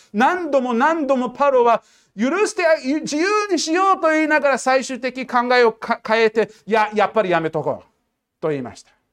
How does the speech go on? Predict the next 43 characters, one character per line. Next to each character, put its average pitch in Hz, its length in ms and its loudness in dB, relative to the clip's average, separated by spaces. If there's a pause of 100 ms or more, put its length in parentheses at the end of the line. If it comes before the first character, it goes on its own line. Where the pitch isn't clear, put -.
(280)
九 427 300 2
回 302 320 0
も 156 300 -2 (1000)
神 190 280 -4
様 147 260 -6
は 101 160 -10 (380)
エ 165 120 0
ジ 165 160 -4
プ 175 80 -20
ト 160 160 -6
に 123 220 -12 (540)
い 127 60 -14
ろ 180 360 0
ん - 40 -6
な 330 100 0 (180)
災 214 360 0
い 165 80 -2
を 127 180 -8 (500)
起 139 60 -12
こ 151 120 -8
し 143 140 -14
ま 117 140 -12
し - 80 -20
た。 - 80 -20 (720)
九 415 280 0
回、 277 440 -2 (460)
パ - 160 0
ロ 135 140 -2
は 95 220 -10 (520)
そ 196 120 0
の 214 360 2
災 220 580 2
い 202 60 0
を 196 80 0
経 214 280 0
験 220 180 -4
し 208 80 -10
た 220 140 -2
中 226 280 0
で、 202 380 -2 (1700)
神 165 240 -8
様 123 300 -10
の 160 260 -12